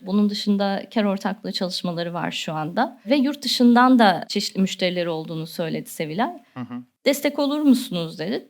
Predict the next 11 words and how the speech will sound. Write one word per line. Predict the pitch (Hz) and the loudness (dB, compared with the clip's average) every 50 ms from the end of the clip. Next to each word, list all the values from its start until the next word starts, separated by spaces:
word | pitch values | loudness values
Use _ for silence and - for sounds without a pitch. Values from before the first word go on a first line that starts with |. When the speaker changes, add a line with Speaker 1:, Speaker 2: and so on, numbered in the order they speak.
| - | -8
Speaker 1:
Dedim, | - - 294 302 | -6 -6 -4 -4
"Tabii | - 349 359 453 - | -6 -6 -8 -8 -8
ki, | - - | -2 0
neden | 240 220 240 277 | 2 4 4 6
olmasın? | 277 240 190 170 160 160 165 - - 165 165 | 6 4 4 2 0 -4 -6 -8 -8 -8 -6
Hani | 180 185 170 175 170 - - - - - _ _ _ _ _ _ - | -4 -4 -4 -4 -6 -8 -10 -12 -18 -20 _ _ _ _ _ _ 2
neden | 226 226 247 285 302 | 4 4 4 6 6
olmayayım | 294 262 254 254 254 285 294 269 262 | 6 6 6 6 6 6 6 4 2
ki?" | - - 147 151 - _ _ - | 2 -2 -8 -10 -12 _ _ -10
diye | 165 170 170 | -8 -8 -8
düşündüm. | - 185 - - 175 165 160 214 311 | -8 -10 -8 -6 -6 -4 -4 -6 -8